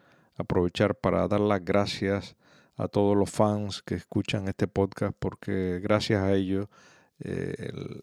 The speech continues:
este podcast ha aumentado mucho en difusión, ha crecido mucho, y esto, eh, pues me anima a, a seguir, eh, subiendo episodios cada dos semanas,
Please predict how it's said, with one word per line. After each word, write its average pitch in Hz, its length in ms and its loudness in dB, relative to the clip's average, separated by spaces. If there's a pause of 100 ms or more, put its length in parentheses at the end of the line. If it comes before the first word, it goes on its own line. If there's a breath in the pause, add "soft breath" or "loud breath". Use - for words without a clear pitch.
(120)
este 98 260 -4
podcast 101 420 -2
ha - 20 -4
aumentado 95 480 -2
mucho 98 320 -2
en 90 80 -2
difusión, 95 580 -4
ha 87 80 -2
crecido 90 400 -4
mucho, 110 460 -4 (440 loud breath)
y 101 140 0
esto, 113 500 0
eh, 120 220 -6 (140)
pues - 320 -4
me 95 580 0 (680 soft breath)
anima 123 540 0 (200)
a, 90 600 -4 (360)
a - 80 -8
seguir, 104 560 0
eh, 95 300 0
subiendo 98 840 0
episodios 101 600 0
cada 90 240 0
dos 98 180 0
semanas, 113 640 -2